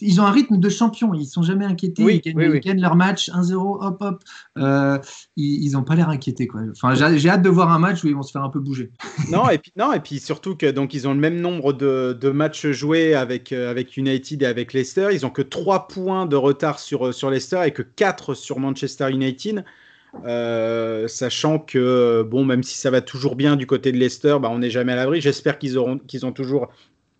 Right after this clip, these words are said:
Speaker 2: enfin, qu'ils ont appris un, un petit peu de, de ce qui s'était passé, euh, la saison dernière, parce que si Leicester termine encore en dehors du, du top quatre, alors qu'ils ont été, euh, euh, bah, en fait, euh, à quasi, euh, enfin, euh, pour la plupart du temps dans le, dans, dans, dans ce top quatre, ça va être, euh, enfin, ça va être encore très,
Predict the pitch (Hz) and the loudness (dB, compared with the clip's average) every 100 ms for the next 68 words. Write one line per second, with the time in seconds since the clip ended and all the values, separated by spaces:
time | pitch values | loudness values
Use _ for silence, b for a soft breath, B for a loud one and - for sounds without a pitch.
0 | _ - 151 131 123 135 135 156 151 139 | _ -6 -4 -2 0 2 2 2 2 0
1 | 123 139 127 127 - 147 127 123 117 117 | -4 -6 -8 -6 0 2 0 -4 -6 -8
2 | - 113 127 123 120 117 - 135 123 107 | -10 -12 -10 -8 -6 -6 -2 -2 -2 -4
3 | b b b 120 123 127 131 131 139 160 | b b b -6 -4 -4 -2 0 2 2
4 | 151 120 - - 139 135 131 - - 131 | 0 -6 -6 -8 -2 0 0 -2 -2 -2
5 | 131 135 143 139 156 139 - 147 135 139 | -2 -2 -4 -2 0 0 -2 -4 2 2
6 | 139 131 120 123 127 120 156 147 - 123 | 2 -2 -8 -4 -4 -2 0 0 -2 -4
7 | 120 - 120 123 120 143 139 123 107 b | -4 -8 -8 -6 -4 0 0 0 -4 b
8 | b b b b 120 117 117 113 107 104 | b b b b -2 0 0 0 0 -2
9 | 95 80 85 120 117 113 113 - 139 139 | -2 -2 -4 0 0 0 0 0 0 0
10 | 120 117 110 113 110 110 110 123 139 120 | -2 -2 -4 -4 -4 -4 -4 0 0 2
11 | 139 135 123 135 120 117 113 110 110 - | 2 2 2 0 -2 -2 -4 -8 -12 -10
12 | 135 143 139 135 147 135 139 156 151 139 | 0 2 2 -2 -2 -2 -4 -2 -2 -2
13 | 127 123 117 117 117 117 117 120 139 135 | -2 -4 -4 -8 -6 -6 -6 -4 -4 -2
14 | 120 147 143 - 110 110 - 110 110 - | -2 -2 -2 -4 -6 -6 -6 -8 -8 -8
15 | 110 113 113 120 113 113 - | -10 -8 -8 -6 -8 -10 -2